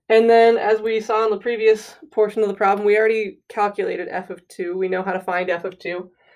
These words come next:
just plugging it into a calculator and everything. So f of two was really eighteen point eight.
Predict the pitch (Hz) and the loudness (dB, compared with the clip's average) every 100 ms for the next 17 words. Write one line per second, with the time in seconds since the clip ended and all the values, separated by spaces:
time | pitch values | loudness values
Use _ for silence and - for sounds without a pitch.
0 | _ 190 180 - 165 185 180 180 180 185 | _ -14 -10 -6 -4 -2 -2 -2 -2 -2
1 | 175 175 180 180 170 170 175 190 196 190 | -2 -2 -4 -4 -4 -4 -4 -2 -4 -2
2 | 196 196 214 220 202 - 262 233 208 220 | -2 0 0 -2 -4 0 4 4 4 2
3 | 220 - 214 - 220 208 208 202 190 196 | 2 2 0 0 -2 -2 -2 -4 -4 -6
4 | 185 | -6